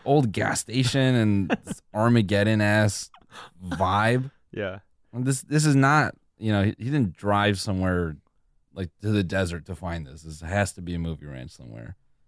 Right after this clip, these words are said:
Speaker 1: So part of me was just in the back of my mind looking for it. And so when I found it, I was like, "I got you, Justin.
Speaker 2: Mm-hmm.
Speaker 1: I got
Speaker 2: You know,
Speaker 1: you."
Speaker 2: you know what we should do? Book it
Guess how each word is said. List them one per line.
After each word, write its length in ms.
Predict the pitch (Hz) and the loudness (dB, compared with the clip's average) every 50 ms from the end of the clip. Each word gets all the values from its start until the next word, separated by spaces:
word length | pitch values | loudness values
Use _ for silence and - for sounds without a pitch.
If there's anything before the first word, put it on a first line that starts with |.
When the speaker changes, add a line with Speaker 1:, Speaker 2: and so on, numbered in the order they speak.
| _ _ - | _ _ -12
Speaker 1:
So 80 | - 92 | -10 -10
part 280 | - - 127 127 131 123 | -6 0 2 4 6 6
of 80 | 117 | 6
me 200 | 113 110 107 104 | 6 6 6 6
was 180 | 98 95 92 87 | 6 4 2 0
just 240 | 92 90 - - - | -2 -6 -6 -8 -6
in 80 | 101 | -4
the 80 | 98 87 | -4 -2
back 220 | 92 92 92 90 | 0 0 -2 -2
of 80 | - 101 | -2 -4
my 60 | 95 | -4
mind 380 | 92 92 90 90 87 82 80 82 | -2 -2 -2 -2 -2 -4 -4 -6
looking 280 | 82 85 - 98 95 | -8 -8 -8 -8 -10
for 240 | - 101 104 107 113 | -6 -4 -2 2 2
it. 160 | 120 - - _ _ _ _ _ _ _ - | 0 0 -2 _ _ _ _ _ _ _ -12
And 240 | 85 90 82 78 - _ _ _ _ _ _ | -8 -8 -8 -8 -10 _ _ _ _ _ _
so 120 | - 95 | -12 -8
when 80 | 92 87 | -6 -6
I 60 | 85 | -6
found 280 | 85 - 85 87 92 98 | -6 -8 -8 -6 -4 -4
it, 60 | 98 | -2
I 60 | 92 90 | -2 -4
was 80 | 85 | -6
like, 140 | 82 73 - | -6 -10 -16
"I 40 | 104 | -18
got 260 | 104 - - - _ | -16 -16 -18 -18 _
you, 80 | - 62 | -20 -20
Justin. 340 | - - - - - - - - _ - | -20 -20 -20 -20 -20 -20 -20 -20 _ -12
Speaker 2:
Mm-hmm. 220 | 117 113 110 104 95 98 _ _ _ _ _ _ - | -10 -8 -8 -8 -10 -12 _ _ _ _ _ _ -18
Speaker 1:
I 40 | - | -12
got 180 | - 90 80 - | -10 -8 -6 -4
Speaker 2:
You 60 | 123 | -4
know, 140 | 135 151 160 - - | -4 -4 -4 -6 -8
Speaker 1:
you." 80 | 98 | -8
Speaker 2:
you 60 | 110 | -6
know 80 | 127 143 | -6 -4
what 60 | 139 | -4
we 60 | 127 117 | -6 -8
should 140 | - 104 87 | -8 -10 -8
do? 300 | 95 95 98 107 131 131 _ _ _ _ _ _ | -6 -6 -6 -8 -10 -14 _ _ _ _ _ _
Book 300 | - 92 107 117 117 - | -10 -4 -2 -2 -2 -2
it 200 | 101 87 80 - | -6 -8 -8 -10